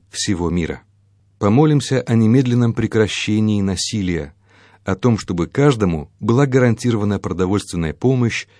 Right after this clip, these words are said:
и медицинское обслуживание, а также о скорейшем восстановлении социальной гармонии.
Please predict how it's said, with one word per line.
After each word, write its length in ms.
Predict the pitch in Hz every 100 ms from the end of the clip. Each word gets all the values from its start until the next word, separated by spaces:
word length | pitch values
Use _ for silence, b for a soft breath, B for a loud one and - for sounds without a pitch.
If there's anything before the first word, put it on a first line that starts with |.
| b
и 120 | -
медицинское 760 | 95 90 92 - 104 - - 80
обслуживание, 840 | - - 143 131 90 78 71 62 _ _ _ _ -
а 120 | 101
также 320 | 92 151 123
о 140 | 135 110
скорейшем 580 | - 123 139 139 117 110
восстановлении 920 | 104 - 110 104 95 90 90 90 87
социальной 640 | - 95 - 92 82 82
гармонии. 580 | 82 87 87 82 78 73